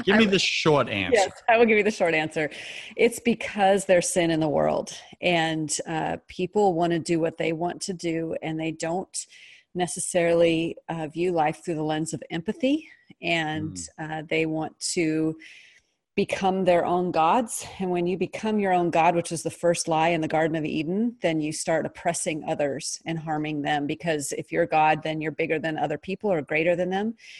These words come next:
Speaker 2: You can do whatever you want to them because you have made yourself into God. So I think that if you wanna look at all the issues like genocide or sex trafficking or any so-, of these great big issues in our world, it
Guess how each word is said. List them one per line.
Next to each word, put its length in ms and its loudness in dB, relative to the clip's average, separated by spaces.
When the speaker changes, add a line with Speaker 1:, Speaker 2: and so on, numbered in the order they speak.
Speaker 2:
You 80 -10
can 100 -2
do 100 0
whatever 300 2
you 100 -2
want 200 -6
to 120 -14
them 160 -6
because 400 -8
you 400 -2
have 160 -6
made 180 -4
yourself 340 -8
into 220 -10
God. 400 -6
So 180 0
I 120 4
think 320 -2
that 180 2
if 160 -2
you 200 2
wanna 280 0
look 240 2
at 100 2
all 160 4
the 160 0
issues 380 2
like 160 -2
genocide 640 0
or 80 0
sex 340 -6
trafficking 640 -2
or 60 -2
any 200 0
so-, 160 -6
of 260 -4
these 200 -2
great 460 -2
big 380 4
issues 420 -2
in 100 0
our 140 -2
world, 300 2
it 100 2